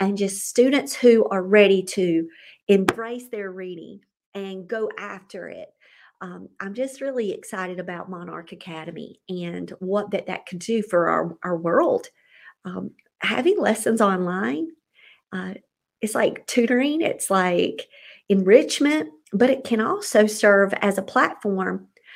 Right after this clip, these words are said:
for people of, of all ages who may want to increase their literacy skills, and it's all free. So that's what's happening over at Monarch. So I'm building those teaching videos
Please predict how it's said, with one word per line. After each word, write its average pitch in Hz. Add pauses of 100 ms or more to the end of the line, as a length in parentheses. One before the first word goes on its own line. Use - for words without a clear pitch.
(240)
for 226
people -
of, 214 (160)
of 196
all 285
ages 196 (520)
who 254
may 220
want 220
to 214
increase 254
their 202
literacy 202
skills, 220 (460)
and 220
it's 220
all 226
free. - (400)
So 220
that's 392
what's 494
happening 311
over 208
at 190
Monarch. 185 (800)
So 202
I'm 302
building 240
those 196
teaching 208
videos 165